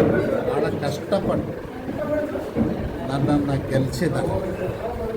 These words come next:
ಮತ ಹಾಕಿ ಆರಿಸಿ ಕಳಿಸಿದಂಥ ಲೋಕಸಭೆ ಕ್ಷೇತ್ರದ ಎಲ್ಲ ಮತದಾರ ಬಂಧುಗಳಿಗೆ ನಾನು ಕೃತಜ್ಞತೆಗಳನ್ನು ಮೊದಲು ಸಲ್ಲಿಸಬೇಕು. ಯಾಕೆ ಕಷ್ಟಪಟ್ಟು ಗೆಲ್ಲಿಸಿದ್ರು ಅಂತ ಹೇಳ್ತೀನಿ ಅಂದರೆ,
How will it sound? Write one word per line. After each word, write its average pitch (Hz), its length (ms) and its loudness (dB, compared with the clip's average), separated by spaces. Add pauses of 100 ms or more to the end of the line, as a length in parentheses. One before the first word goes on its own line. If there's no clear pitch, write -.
(140)
ಮತ 151 220 2
ಹಾಕಿ 175 520 2
ಆರಿಸಿ 147 420 -2
ಕಳಿಸಿದಂಥ 143 600 -2 (1200)
ಲೋಕಸಭೆ 143 640 2
ಕ್ಷೇತ್ರದ 131 600 -2
ಎಲ್ಲ 170 720 2
ಮತದಾರ 151 400 0
ಬಂಧುಗಳಿಗೆ 135 640 0
ನಾನು 135 580 -2
ಕೃತಜ್ಞತೆಗಳನ್ನು 131 920 -2
ಮೊದಲು 127 340 -2
ಸಲ್ಲಿಸಬೇಕು. - 680 -6 (1700)
ಯಾಕೆ 175 300 2
ಕಷ್ಟಪಟ್ಟು 165 760 -4
ಗೆಲ್ಲಿಸಿದ್ರು 143 580 -2
ಅಂತ 131 120 -4
ಹೇಳ್ತೀನಿ 120 380 -6
ಅಂದರೆ, 98 260 -8